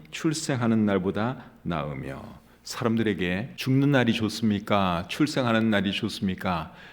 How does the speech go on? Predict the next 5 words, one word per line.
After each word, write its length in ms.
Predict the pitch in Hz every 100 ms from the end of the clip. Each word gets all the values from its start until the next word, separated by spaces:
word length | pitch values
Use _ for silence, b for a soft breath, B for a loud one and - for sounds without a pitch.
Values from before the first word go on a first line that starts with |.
| B
그렇게 280 | - 117 113
물으면 560 | 101 101 107 120 80 B B B
거의 460 | - - - 160 156
대부분의 520 | 127 117 123 120 117
사람들은 560 | 117 107 101 113 165